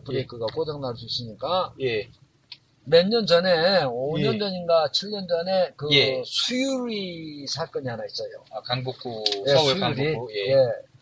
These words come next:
Speaker 1: 그 수유리에서 내려가던 버스가
Speaker 2: 수유동에 저쪽에 뭐냐, 그,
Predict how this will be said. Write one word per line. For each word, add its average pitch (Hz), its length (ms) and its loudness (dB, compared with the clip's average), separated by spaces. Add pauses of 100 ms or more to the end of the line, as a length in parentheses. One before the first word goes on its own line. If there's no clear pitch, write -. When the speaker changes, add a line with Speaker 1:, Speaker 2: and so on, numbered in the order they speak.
(200)
Speaker 1:
그 202 120 -2
수유리에서 214 920 0
내려가던 180 800 2
버스가 160 720 4 (120)
Speaker 2:
수유동에 185 1120 -2
저쪽에 151 480 -2
뭐냐, 127 420 -2
그, 98 600 -6